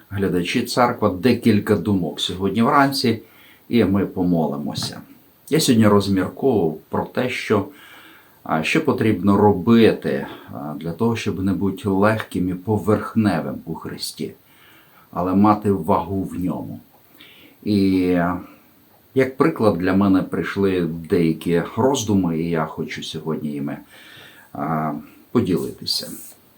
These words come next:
Знаєте, я згадав про Титаник, а, великий корабель, і згадав про те, що він затонув.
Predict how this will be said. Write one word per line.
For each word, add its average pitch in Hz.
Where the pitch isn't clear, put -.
Знаєте, -
я 110
згадав 92
про 87
Титаник, 113
а, 73
великий 107
корабель, 107
і 87
згадав 107
про 107
те, -
що -
він 101
затонув. 113